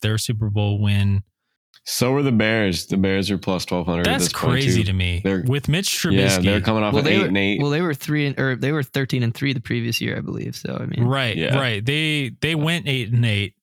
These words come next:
Speaker 1: this season where they were plus twelve hundred to win, but they were coming off of
Speaker 2: Yeah.
Speaker 1: that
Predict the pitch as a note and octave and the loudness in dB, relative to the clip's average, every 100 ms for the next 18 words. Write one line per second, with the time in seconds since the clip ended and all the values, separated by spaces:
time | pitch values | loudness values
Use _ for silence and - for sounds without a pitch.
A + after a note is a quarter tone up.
0 | _ B2+ A#2+ G#2 - A#2+ G#2+ G2+ G2+ G#2+ | _ 0 2 2 0 0 2 2 2 2
1 | G2+ G#2 G2+ - G#2+ - G#2+ G2+ G2+ G2 | 2 2 0 -2 -2 -2 -2 0 0 0
2 | F#2+ G2+ G2 G2+ G2 A2 G2+ - B2 A#2 | 0 0 0 0 0 0 0 0 2 2
3 | G#2 G2+ G#2 F2 F#2+ F#2+ | 0 -2 -4 -2 -2 -2